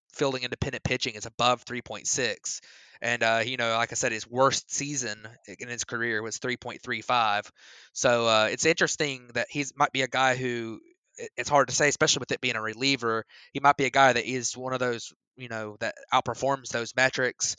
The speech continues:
or, uh, you know, you might be seeing some regression coming here. So I, I do think it's a little bit riskier than s-, you know, a lot of people would probably consider that,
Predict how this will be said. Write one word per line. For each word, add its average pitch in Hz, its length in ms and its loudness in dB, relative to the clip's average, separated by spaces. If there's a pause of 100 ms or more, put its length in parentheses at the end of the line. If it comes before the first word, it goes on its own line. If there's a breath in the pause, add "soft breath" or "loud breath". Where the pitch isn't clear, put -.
(400 loud breath)
or, 131 340 4
uh, 113 260 4 (100)
you 120 120 -6
know, 120 100 0
you 120 160 -2
might 123 140 2
be 117 100 -8
seeing 120 220 -6
some 117 160 -6
regression 117 480 -6
coming 113 240 -8
here. 120 180 -4
So 143 140 -2
I, 139 180 2
I 147 40 6
do 170 120 2
think 196 160 0
it's 143 100 -4
a 123 60 -4
little 143 160 -4
bit - 180 -4
riskier 165 640 -6 (380 loud breath)
than 127 260 0
s-, - 360 -6
you 120 160 0
know, 120 80 -6
a - 20 -4
lot 120 220 0
of - 40 -4
people 127 340 -6
would 123 160 -4
probably 123 400 -4
consider 123 500 -6
that, 139 320 2